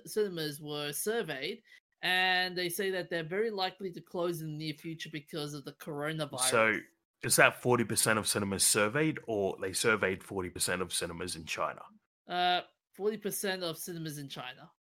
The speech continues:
Speaker 2: Okay, so forty percent of the cinemas there could close because of this.
Speaker 1: Yeah, yeah.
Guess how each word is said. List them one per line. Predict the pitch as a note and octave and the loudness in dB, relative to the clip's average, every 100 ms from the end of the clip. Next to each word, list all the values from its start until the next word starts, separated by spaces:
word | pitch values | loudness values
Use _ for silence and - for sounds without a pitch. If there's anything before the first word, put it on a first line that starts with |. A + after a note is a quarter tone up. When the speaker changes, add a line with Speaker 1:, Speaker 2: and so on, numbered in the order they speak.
| _ - | _ 4
Speaker 2:
Okay, | E3 - D#2 - | 6 8 4 4
so | - G#2+ | 4 4
forty | - D#3+ D3 | 4 2 2
percent | B2+ C#3+ A#2+ | 4 4 4
of | |
the | A2+ G#2 - - | 2 -4 -6 -4
cinemas | - A2 G#2 G2 | 0 0 0 0
there | F#2+ F#2+ - | 2 2 0
could | - G2 | -8 -8
close | - A2 F#2 F2 E2 - - _ | -4 -2 0 -2 -2 -4 -4 _
because | - E2+ | -16 -14
of | E2+ | -12
this. | - - - - - _ _ | -12 -10 -12 -12 -20 _ _
Speaker 1:
Yeah, | E3+ D3+ C#3+ _ _ _ | -12 -12 -14 _ _ _
yeah. | E3+ | -16